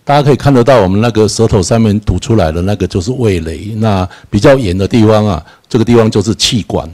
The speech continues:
哦，那气管要吞咽的时候啊，要有个会咽软骨把它盖住，否则你就会呛到。像我就常常呛到，呛到哈，因为年纪大了，这个会咽软骨啊就不灵活了，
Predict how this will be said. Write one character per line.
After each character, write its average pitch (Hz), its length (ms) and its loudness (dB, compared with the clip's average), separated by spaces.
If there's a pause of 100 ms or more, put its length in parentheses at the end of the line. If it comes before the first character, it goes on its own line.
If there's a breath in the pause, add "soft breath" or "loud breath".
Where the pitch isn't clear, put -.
(120)
哦， 85 160 -6
那 101 80 -2
气 - 180 0
管 95 300 -4 (240)
要 127 260 2 (220)
吞 147 240 4
咽 131 160 4
的 104 120 2
时 117 180 -2
候 101 180 4
啊， 71 100 -4 (520 soft breath)
要 120 100 2
有 98 120 4
个 95 300 -2
会 117 220 0
咽 120 160 4
软 95 180 0
骨 101 140 -2
把 78 140 -6
它 85 100 -2 (100)
盖 92 160 0 (120)
住， 87 180 -6 (300 soft breath)
否 92 120 -2
则 101 140 0
你 90 100 -2
就 110 140 0
会 101 100 2
呛 95 340 -2
到。 76 220 -4
像 117 220 0
我 92 100 0
就 95 140 0
常 95 180 -2
常 90 160 -4
呛 87 240 -2
到， - 240 -4 (100)
呛 90 300 -4
到 90 220 -2
哈， 85 140 -10
因 101 100 -8
为 104 80 -4
年 95 160 -2
纪 101 240 -8
大 78 220 0
了， 78 120 -10 (280 loud breath)
这 - 100 -4
个 110 100 -2
会 120 140 0
咽 113 100 2
软 101 220 0
骨 85 200 -4
啊 78 120 -2
就 95 140 -2
不 - 100 -4
灵 92 240 -2
活 73 300 -8
了， 78 100 -12